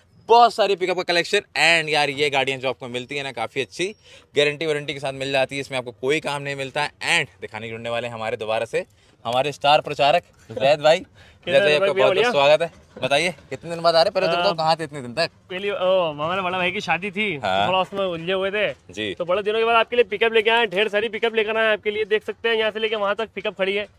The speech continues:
Speaker 1: जी।
Speaker 2: चौदह मॉडल, बारह, तेरह मॉडल से लेके तो बीस, अठारह, उन्नीस मॉडल तक खड़ी है अपने पास गाड़ियाँ।
Speaker 1: मिनिमम कितने पैसे से मिल जाएगी आज पिकअप, ये
Speaker 2: मिनिमम
Speaker 1: बताओ?
Speaker 2: डाउन पेमेंट आज आपके लिए होने वाला बहुत ही, बहुत ज्यादा कम होने वाला है। पचास हजार के डाउन पेमेंट आपको दिला देंगे पिकअप।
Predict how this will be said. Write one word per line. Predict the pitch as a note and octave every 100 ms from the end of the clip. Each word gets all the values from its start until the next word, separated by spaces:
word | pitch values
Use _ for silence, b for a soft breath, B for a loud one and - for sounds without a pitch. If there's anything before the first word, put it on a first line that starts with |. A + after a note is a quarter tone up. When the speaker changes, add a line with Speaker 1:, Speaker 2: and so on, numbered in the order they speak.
| A2
Speaker 1:
जी। | C#3+
Speaker 2:
चौदह | G3 G3+ A3
मॉडल, | G#3+ G#3
बारह, | G#3 G3+
तेरह | G#3+ G#3+ G#3+
मॉडल | G#3 G#3
से | A3
लेके | G3+ F#3+ A3+
तो | A3
बीस, | F#3 G3+
अठारह, | F#3+ F#3+ G#3
उन्नीस | G3+ G3
मॉडल | G3 G3+
तक | G#3
खड़ी | F3+
है | G#3
अपने | G3
पास | G3+
गाड़ियाँ। | F3 D#3+ F#3 -
Speaker 1:
मिनिमम | C3+ D#3+ G#3
कितने | G#3 - G#3
पैसे | G3 G3
से |
मिल | G3 D3+
जाएगी | B2+ D3
आज | G3
पिकअप, | D#3+
ये | -
Speaker 2:
मिनिमम | A3 B3
Speaker 1:
बताओ? | G#3
Speaker 2:
डाउन | F#3+ A3+
पेमेंट | A#3 A#3+ B3 -
आज | F#3+ A3+
आपके | - G#3 -
लिए | A#3+
होने | A3
वाला | A3 A#3
बहुत | F#3+ - G#3 B3 B3+ B3+
ही, | B3
बहुत | F#3 - F#3 C4+
ज्यादा | A#3 A#3
कम | A#3
होने | A3+ G#3
वाला | G3+ A3
है। |
पचास | A#3 G3+ B3
हजार | G#3+ A#3
के |
डाउन | A#3 A#3
पेमेंट | A#3+
आपको | B3 A#3+
दिला | A3 G#3
देंगे | G#3+ A3
पिकअप। | F#3 D3+